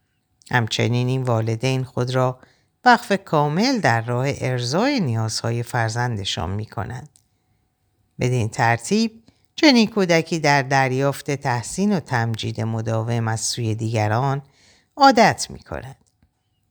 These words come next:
و هنگامی که به سنین بزرگسالی می‌رسد، توقع دارد که دیگران، از جمله شما که محبوب او هستید، نیز به همان روند گذشته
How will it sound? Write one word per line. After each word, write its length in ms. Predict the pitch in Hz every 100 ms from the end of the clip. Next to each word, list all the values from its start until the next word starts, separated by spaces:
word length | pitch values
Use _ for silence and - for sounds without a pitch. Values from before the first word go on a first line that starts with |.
| _
و 80 | 156
هنگامی 520 | 123 123 117 131 139
که 160 | 135 143
به 140 | 123
سنین 480 | 120 - 123 127 131
بزرگسالی 800 | 127 120 117 113 - - 110 117
می‌رسد، 640 | 110 110 110 - 139 156 - - _ _ _ _ _
توقع 520 | - 247 208 185 175 175
دارد 400 | 175 156 143 -
که 140 | 123
دیگران، 920 | 117 113 120 107 117 160 185 196 196
از 340 | - 127 123 -
جمله 340 | 110 107 117
شما 380 | - 113 107 202
که 160 | -
محبوب 480 | 139 107 98 107 113
او 260 | 98 87 107
هستید، 560 | 117 - - 233 240 -
نیز 420 | 156 143 139 - - _ _ _ _
به 80 | -
همان 400 | 160 247 311 214
روند 440 | 143 117 113 113 113
گذشته 880 | 113 113 110 110 - - 127 127